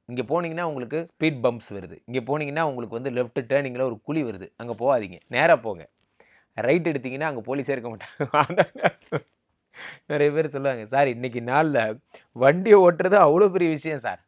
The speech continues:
நம்ம, நம்ம நாட்கள்ல ஒவ்வொரு நாளையும் கடந்து போறது அவ்வளோ பெரிய விஷயமா இருக்கு. So, அப்ப கும்பராசிக்காரர்களுக்கு எது வரும், எது வராது? சார், கும்பராசிக்காரர்களுக்கு ஏழு கூடையவன் சூரியன். ஃபர்ஸ்ட் ஒய்ஃப்ல இருந்து ஆரம்பிப்போம்.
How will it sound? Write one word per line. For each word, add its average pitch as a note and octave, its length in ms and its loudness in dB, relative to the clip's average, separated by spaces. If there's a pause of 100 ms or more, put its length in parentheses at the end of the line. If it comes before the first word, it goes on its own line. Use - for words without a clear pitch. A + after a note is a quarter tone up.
(240)
நம்ம, G2 440 -14 (540)
நம்ம G#2 220 -14
நாட்கள்ல C#3 600 -4
ஒவ்வொரு B2+ 460 -2
நாளையும் D3 320 -2
கடந்து C#3 360 -4
போறது C3+ 240 0
அவ்வளோ C3+ 240 4
பெரிய B2 180 -2
விஷயமா B2+ 320 -10
இருக்கு. G2 200 -16 (120)
So, G#3 160 4
அப்ப E3+ 220 6
கும்பராசிக்காரர்களுக்கு D3+ 1080 2
எது G3+ 240 0
வரும், F#3 240 0
எது D3+ 240 -2
வராது? B2 360 -2
சார், F3 160 2
கும்பராசிக்காரர்களுக்கு E3 840 6
ஏழு G3 360 4
கூடையவன் D3+ 400 -2
சூரியன். C3+ 440 -2 (200)
ஃபர்ஸ்ட் C3+ 300 -4
ஒய்ஃப்ல D#3+ 320 0
இருந்து D#3 200 -2
ஆரம்பிப்போம். G2+ 400 -6